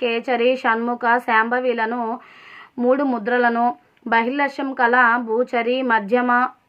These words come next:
మధ్యమములను రెండు ముద్రలను, ఈ పంచ ముద్రలను నీకు సంపూర్తిగా వివరించాను. సిద్ధ, నీవిక పద్మాసనము,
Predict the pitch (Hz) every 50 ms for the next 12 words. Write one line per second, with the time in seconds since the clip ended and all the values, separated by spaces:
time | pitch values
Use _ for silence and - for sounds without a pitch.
0 | _ _ - 247 226 220 202 185 247 254 262 262 254 247 240 240 226 226 226 233
1 | 226 247 233 220 233 240 - - - - - - - - _ - 233 240 247 254
2 | 262 277 269 262 240 233 208 226 247 254 262 262 247 254 269 277 254 247 240 247
3 | 233 220 240 240 - 277 269 247 233 226 240 247 240 220 202 196 240 254 254 254
4 | 247 240 240 254 269 262 233 214 - 269 254 262 226 226 220 - 269 262 254 254
5 | 247 254 254 262 247 226 220 226 226 240 247 240 - 240 214 208 208 208 208 -
6 | _ - - _ _ _ - 269 254 214 208 233 247 262 269 285 269 262 247 233
7 | 220 220 262 262 254 254 233 202 202 208 247 254 262 262 269 269 262 - 269 262
8 | 247 233 233 233 240